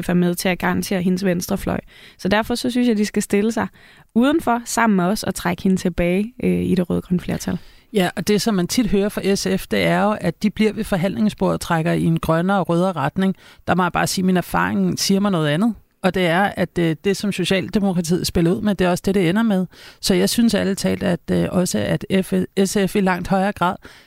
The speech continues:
Speaker 2: skal, øh, skal stå, øh, skarp på deres rødgrønne profil, og så skabe et reelt, øh, opposition og alternativ sammen med Enhedslisten og Alternativet, og så derved presse Mette Frederiksen i langt højere grad.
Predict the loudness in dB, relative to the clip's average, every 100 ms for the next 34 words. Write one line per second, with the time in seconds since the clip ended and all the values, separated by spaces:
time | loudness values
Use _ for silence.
0 | _ -4 2 2 2 2 0 0 0 0
1 | 2 0 -2 -10 _ _ _ -2 0 2
2 | 0 0 0 -2 0 0 2 0 0 -2
3 | 0 0 0 0 0 -2 0 -2 0 -2
4 | 0 0 0 -2 -2 -2 -4 -4 -2 0
5 | 0 -2 -4 -2 0 0 0 0 0 -2
6 | 0 -2 0 -2 0 0 0 0 2 2
7 | 0 -4 -4 2 2 2 -2 -2 -2 0
8 | 0 0 0 0 0 0 0 0 -2 -2
9 | -2 -2 0 -2 0 0 -2 0 -2 -2
10 | 0 0 -2 -2 -4 -2 -6